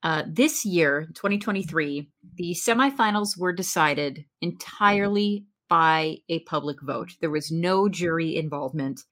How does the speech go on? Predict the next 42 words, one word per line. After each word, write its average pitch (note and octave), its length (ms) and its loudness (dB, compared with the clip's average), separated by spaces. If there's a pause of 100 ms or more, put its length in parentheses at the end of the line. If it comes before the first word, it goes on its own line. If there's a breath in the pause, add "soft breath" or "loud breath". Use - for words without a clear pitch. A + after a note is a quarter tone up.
(160)
unless E3 340 2
there E3 100 2
was D#3 240 0
some D#3 160 0
sort D#3 240 -2
of D#3 80 -4
a, D3 340 -2 (200)
you D3+ 140 -6
know, D3 80 -8
technical D#3+ 360 -2
difficulty C#3+ 580 -6
or C#3+ 100 -4
false C#3 320 -6
safe, - 180 -8
anything D3+ 280 -6
like C3+ 160 -12
that. - 180 -10 (140)
But F3+ 300 4
prior C#4 380 6
to C4 140 -2
that, D3 320 2 (200)
it F#3+ 140 0
was E3 240 4
fifty A3+ 320 2
percent A#3+ 320 2
jury, E3+ 480 2 (180)
fifty F3 220 0
percent E3+ 320 -2
public D3+ 260 -2
televote. C3+ 460 -4 (200)
And E3 140 -2
we E3 120 0
now F3+ 260 6
know G3 640 4 (180)
if F3 200 2
it F3 100 0
were E3 500 4
the F3+ 60 2
twenty G3+ 280 2
twenty-three A3 440 2
voting G#3+ 280 2
system E3+ 500 -2